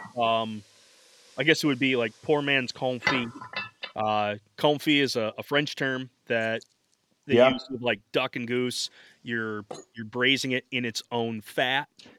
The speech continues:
Speaker 1: Uh, squirrel, rabbit don't have a lot of fat. So I use
Speaker 2: Yeah.
Speaker 1: olive oil, but I'll seal it in the bag with the olive oil, garlic, bay leaf, rosemary,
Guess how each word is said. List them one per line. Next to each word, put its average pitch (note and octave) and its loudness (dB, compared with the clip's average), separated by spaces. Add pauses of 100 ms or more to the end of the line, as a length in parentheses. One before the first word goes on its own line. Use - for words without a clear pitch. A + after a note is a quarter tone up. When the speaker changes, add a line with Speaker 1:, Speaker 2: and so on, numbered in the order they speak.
(220)
Speaker 1:
Uh, G2+ -2 (180)
squirrel, C#3 0
rabbit B2 2 (100)
don't A#2+ -4
have A2 -6
a - -8
lot G2+ -8
of - -20
fat. G#2+ -12 (280)
So - -6
I A#2 4
use A#2+ -2 (100)
Speaker 2:
Yeah. A#2 10
Speaker 1:
olive B2+ 6 (180)
oil, G#2 -8 (320)
but A#2 -4
I'll B2+ 4
seal C#3+ 0
it - -4
in B2+ -8
the B2 -4
bag C3 2
with A#2 -4
the A2 -4
olive B2+ 0
oil, C#3+ -2 (540)
garlic, C3 4 (140)
bay B2+ 2
leaf, A#2+ -2
rosemary, A#2 -2